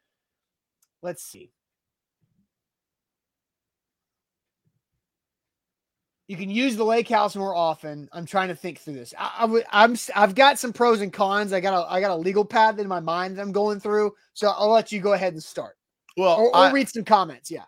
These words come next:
Speaker 2: Yeah, yeah. I, I'll read some comments 'cause I, I agree with what you've said so far. Here's one con about the beach house, because I think the pro, the ocean and the sand, I think has a lot of value, but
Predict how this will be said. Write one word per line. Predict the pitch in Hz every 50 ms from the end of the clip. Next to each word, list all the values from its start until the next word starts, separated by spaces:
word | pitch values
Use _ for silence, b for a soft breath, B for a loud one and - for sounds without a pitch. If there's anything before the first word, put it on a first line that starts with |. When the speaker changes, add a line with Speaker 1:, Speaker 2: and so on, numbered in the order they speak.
| _ _ _ _ _
Speaker 2:
Yeah, | 202 214 196 175 180
yeah. | 180 160 147 143
I, | 147 180
I'll | 185 190 196 190 190 190
read | 190 175 -
some | - 135
comments | - 151 147 139 131 123 - -
'cause | 156 151 175
I, | 185 185
I | 175 - 147 151
agree | 151 139 131 175 180
with | 185 165 143
what | 131 160 151 151 -
you've | 139 -
said | - 160 147 135 -
so | 151 139
far. | - - 147 139 127 110 B B B B B B B -
Here's | 185 214 226 214 156
one | 170 180 190 202 214 196 160
con | - - 175 180 185 190 190 190
about | 185 190 185 185 185 -
the | 180
beach | 143 196 220 226 180 - -
house, | 151 113 90 82 - -
because | 117 123 127 156 143 131
I | 143
think | 143 160 180 160 -
the | - 139
pro, | - - - - 180 190 190 190 185 185 180 156 B B B B B B
the | 135 147 165 - _ -
ocean | 160 170 180 170 - - 190 190 185 180 175 175 170 156 - _
and | - 143 143 143 143 139 135 131 131 - 110
the | 113 120
sand, | - - - - 156 151 156 160 160 165 170 170 170 160
I | 139 131 127
think | - 147 135 -
has | 143 135 120 117
a | 135
lot | 135 139 135
of | 127 107 95
value, | 117 113 117 127 135 156 170 180 185 175 b b b b -
but | 127 - 190 208 202 190 185